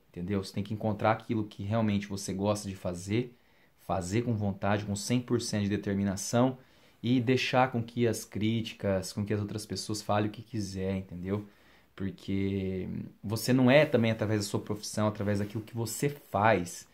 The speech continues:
que você vai encontrar felicidade. Porque tem um monte de gente que já conquistou tudo e chegou lá no topo e falou: E aí? Era isso que eu eu tava achando, fazendo isso pra se sentir completo.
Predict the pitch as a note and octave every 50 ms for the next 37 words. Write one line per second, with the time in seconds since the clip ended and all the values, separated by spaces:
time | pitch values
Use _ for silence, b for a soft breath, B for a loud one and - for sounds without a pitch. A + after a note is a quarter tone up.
0 | b b b b b b - - G#2 G#2 G2+ - G2 G2+ G2 G2 G2 - - G2
1 | F#2+ - G2 G2+ - - G2+ F#2+ F2+ - - G2+ G#2 G#2 G#2+ A#2+ C#3 D3 B2 G#2
2 | A2+ B2 A#2 - G#2 F#2+ G2 F#2+ - G2 F#2+ - - - - B2 A#2+ A#2+ - -
3 | B2+ C3+ C3+ A#2+ A2+ - - A2 G#2+ A2+ A2+ A2+ A2 A#2 A#2+ A#2 A#2 - - B2
4 | B2 B2+ - - A2+ G#2 - G#2+ G2+ G2+ G#2 G#2+ G2+ G2+ G2 F#2+ F#2+ - - -
5 | G2 F#2 F2+ G2 G2 - - G#2 G2 G2 B B B B B B B _ - F#2
6 | - G2 F#2+ F#2+ F#2+ - - G2+ G2+ G#2 G2+ - - G#2 G2+ A2 A#2 A#2+ A2+ A2+
7 | - G#2 G2+ - - - A2+ A2 G#2 - - - B2+ B2 A#2+ - - G#2+ G#2+ G#2
8 | G#2 G#2 - - F2